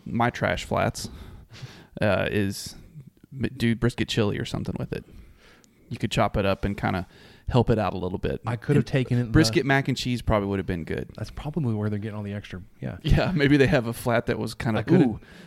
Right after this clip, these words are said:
Speaker 1: let's, let's throw that in the mac and cheese."
Speaker 2: I could have turned that flat into, like, chopped brisket or something. And
Speaker 1: Yeah.
Speaker 2: it's, like, sauced it up real good.
Speaker 1: Mm-hmm.
Speaker 2: Um, but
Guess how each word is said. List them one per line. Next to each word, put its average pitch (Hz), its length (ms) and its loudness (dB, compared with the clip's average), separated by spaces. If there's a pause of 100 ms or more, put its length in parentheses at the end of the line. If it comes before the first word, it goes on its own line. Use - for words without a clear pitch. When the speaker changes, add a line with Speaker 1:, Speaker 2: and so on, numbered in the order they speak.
Speaker 1:
let's, 151 260 0
let's 175 160 4
throw 180 180 6
that 151 200 8
in 127 80 0
the 131 60 2
mac 120 240 2
and - 80 -10
cheese." 107 380 -2 (300)
Speaker 2:
I 117 60 -4
could 151 160 0
have 131 80 -2
turned 123 220 4
that 98 140 -2
flat 117 260 -2
into, 104 120 -6
like, 98 240 -6
chopped - 360 -6
brisket 110 360 -4
or 113 60 -2
something. 110 340 -4
And 101 240 -6
Speaker 1:
Yeah. 98 280 2
Speaker 2:
it's, - 100 -12
like, 104 160 -6
sauced - 400 -6
it 104 80 -8
up 92 160 -10
real 98 100 -8
good. 101 280 -8 (100)
Speaker 1:
Mm-hmm. 110 840 -12
Speaker 2:
Um, 69 300 -12 (460)
but 123 340 0